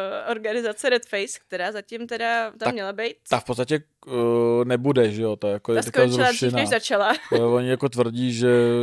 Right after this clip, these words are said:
Speaker 2: se snaží jako to zvrátit, to rozhodnutí,
Speaker 1: Mhm.
Speaker 2: aby jako mohli být, ale já si myslím, že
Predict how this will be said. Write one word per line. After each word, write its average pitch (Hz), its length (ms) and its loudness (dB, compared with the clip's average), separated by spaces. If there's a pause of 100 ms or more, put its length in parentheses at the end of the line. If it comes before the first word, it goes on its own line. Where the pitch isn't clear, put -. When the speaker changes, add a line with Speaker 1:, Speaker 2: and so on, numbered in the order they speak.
Speaker 2:
se 120 240 -6
snaží 120 640 -4
jako 113 500 -4 (540)
to 117 120 -4
zvrátit, 117 680 2
to 127 100 2
rozhodnutí, 120 600 -2
Speaker 1:
Mhm. 127 60 4
Speaker 2:
aby 120 220 2
jako 120 220 0
mohli 117 360 0
být, 120 340 -4
ale 123 280 6 (420)
já 104 100 -2
si 123 160 -4
myslím, 120 300 -4
že 120 100 0